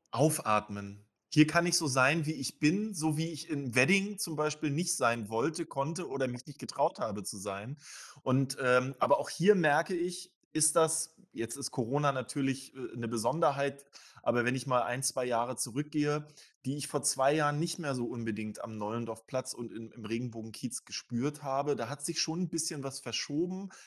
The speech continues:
Der Nollendorfplatz und die Umgebung war ja auch 'ne Zeit lang kriminalitätsbelasteter Ort. Da ist 'n bisschen was ins Rutschen gekommen.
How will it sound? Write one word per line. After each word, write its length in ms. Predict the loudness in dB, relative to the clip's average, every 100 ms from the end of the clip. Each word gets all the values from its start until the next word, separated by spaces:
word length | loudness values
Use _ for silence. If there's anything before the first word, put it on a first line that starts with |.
| _
Der 80 | -2
Nollendorfplatz 760 | 0 0 0 -2 -4 -6 -4 -6
und 120 | -6
die 80 | -6
Umgebung 440 | -4 -4 -4 -2
war 140 | 2 4
ja 100 | 2
auch 180 | 0 -8
'ne 80 |
Zeit 260 | -4 -2 -2
lang 220 | -4 -10
kriminalitätsbelasteter 1300 | -6 -4 -2 -4 -4 -6 -4 -4 -2 -4 -8 -4 -2
Ort. 340 | 0 2 2
Da 60 | -2
ist 240 | -4 -4
'n 100 | -2
bisschen 340 | 0 0 -2 -4
was 180 | -4 -6
ins 180 | -10
Rutschen 360 | -6 -6 -4 -2
gekommen. 540 | -4 -2 -6 -4 -6